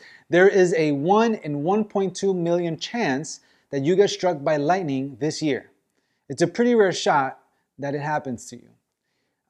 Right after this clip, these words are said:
Today, I want to talk about something else that is also super rare. I mean, you don't see or experience it very much at all. In some cases, you might even say that this thing is rarer than a double rainbow. It's rarer than catching a foul ball at a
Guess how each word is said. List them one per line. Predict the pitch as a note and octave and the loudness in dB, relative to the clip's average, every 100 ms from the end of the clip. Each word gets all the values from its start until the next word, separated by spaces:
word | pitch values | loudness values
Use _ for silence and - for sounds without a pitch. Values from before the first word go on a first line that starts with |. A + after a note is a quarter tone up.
| - | -6
Today, | F#3 A#3+ A#3+ | 4 8 8
I | F#3+ | 8
want | G#3 B3+ | 4 0
to | B3+ | 0
talk | A3+ | 0
about | G3+ F3+ | 0 0
something | F3 F#3 F3+ F3+ F3+ | 0 -4 -2 -6 -2
else | E3 F3 - | -2 -2 -2
that | D3 | -2
is | C#3+ - | -2 0
also | E3 F3+ F3 C#3 | 2 2 2 -2
super | B2+ C#3+ C3 B2+ | -2 -8 -4 -4
rare. | A#2+ G#2+ G#2+ _ _ E3+ | -4 -8 -12 _ _ -2
I | |
mean, | F#3+ G3+ F3 - - | 2 2 0 -10 -8
you | D#3 G3+ | 2 6
don't | C4+ G3 | 8 6
see | - - A3+ B3 | 2 0 2 4
or | F3+ D3 | 2 0
experience | - F3 G3 G3 | 0 0 0 0
it | |
very | E3 F3 | 0 0
much | F3 E3+ | 0 0
at | E3 C#3 | 0 0
all. | A2 - _ _ _ _ | -4 -10 _ _ _ _
In | D#3+ | -2
some | - D4+ | 6 6
cases, | - G3+ G3+ A#3+ F3 | 8 4 4 0 0
you | G3 | 0
might | A#3 A#3+ | 2 2
even | G#3 F3+ | 0 -2
say | - G#3 | 2 2
that | F#3 C#3+ | 2 2
this | A3+ - | 0 2
thing | - G#3+ G#3+ | 2 2 2
is | D3 | 0
rarer | C3+ C#3 A#3+ B3 D#3 D#3+ | -2 0 4 6 4 0
than | D#3 | -2
a | D#3+ | 0
double | D#3 F3 F3 | 2 4 4
rainbow. | F3 F#3+ B2 - _ _ _ - | 2 -2 -4 -8 _ _ _ -4
It's | D3+ | 0
rarer | E3 E3 F#3+ A#3 A#3+ F#3+ | 4 4 6 8 6 6
than | F3 | 0
catching | - F#3+ G3+ G#3 G#3 G#3 | -4 -4 -4 -2 -2 -2
a | E3 D3+ | -2 -2
foul | C3+ F3+ G#3 | -2 0 0
ball | F3+ E3+ D#3+ D#3+ | 2 2 4 2
at | D#3 D#3 | 0 0
a | D3 | -2